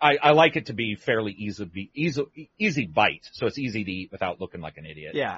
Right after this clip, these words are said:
Speaker 2: I always get roasted for eating it flat. Like, I'm not a folder. Like, I don't grab both ends and close it together and take a bite, 'cause then you start to pull from both sides on the edge of the pizza, and then your cheese comes off. And it's like, I,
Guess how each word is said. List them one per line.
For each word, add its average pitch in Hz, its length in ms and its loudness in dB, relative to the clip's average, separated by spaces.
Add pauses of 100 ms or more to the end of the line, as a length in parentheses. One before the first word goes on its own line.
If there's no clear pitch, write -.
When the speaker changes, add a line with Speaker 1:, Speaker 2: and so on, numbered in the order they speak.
Speaker 2:
I 156 300 -2
always 147 280 -2
get 135 140 -4
roasted 113 480 -8
for 113 300 -10
eating 117 280 -10
it 101 120 -14
flat. 87 420 -12 (220)
Like, 104 200 -14
I'm 156 220 -2
not 143 240 0
a 120 60 -2
folder. 95 460 -8
Like, 101 100 -12
I 117 80 -4
don't 127 240 -6
grab 120 500 -2
both 127 220 -4
ends 117 300 -4
and 107 80 -12
close 117 280 -8
it 107 60 -16
together 107 320 -8
and 104 100 -10
take 120 140 -12
a 113 60 -10
bite, 113 280 -6
'cause 131 140 -12
then 156 140 -6
you 226 100 -4
start 220 300 -2
to 151 60 -10
pull 170 340 -4
from 123 240 -10
both 127 260 -4
sides 95 720 -4 (180)
on 135 140 -8
the 123 160 -6
edge 127 200 -4
of 110 60 -12
the 107 80 -10
pizza, 131 360 -10
and 104 100 -8
then 117 120 -8
your 139 100 -10
cheese 254 300 -4
comes 110 240 -8
off. 85 180 -10 (560)
And 151 100 -6
it's 135 160 -8
like, 143 220 -2
I, - 100 -12